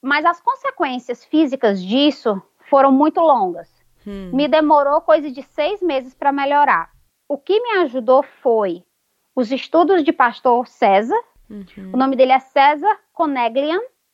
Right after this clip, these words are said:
Speaker 1: Ele é do sul do Brasil. E ele tem um estudo no YouTube. São onze vídeos sobre a ansiedade e a paternidade de Deus.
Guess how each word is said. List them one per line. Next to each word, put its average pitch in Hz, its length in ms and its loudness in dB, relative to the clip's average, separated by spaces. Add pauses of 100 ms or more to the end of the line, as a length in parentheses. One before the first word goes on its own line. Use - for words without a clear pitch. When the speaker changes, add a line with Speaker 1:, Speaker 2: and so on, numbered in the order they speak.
(260)
Speaker 1:
Ele 240 400 -4
é 226 460 0
do 254 200 -6
sul 277 520 0
do 302 120 -2
Brasil. 196 640 0 (540)
E 285 100 2
ele 294 240 4
tem 320 480 -2 (220)
um 277 680 -2 (220)
estudo 320 680 4
no 330 220 6
YouTube. 277 680 2 (180)
São 233 540 -2
onze 440 480 2
vídeos 220 580 -6
sobre 240 380 2
a 226 220 4
ansiedade 277 880 -2
e - 20 -4
a 269 80 -2
paternidade 240 800 -6
de 262 160 -8
Deus. 175 400 -12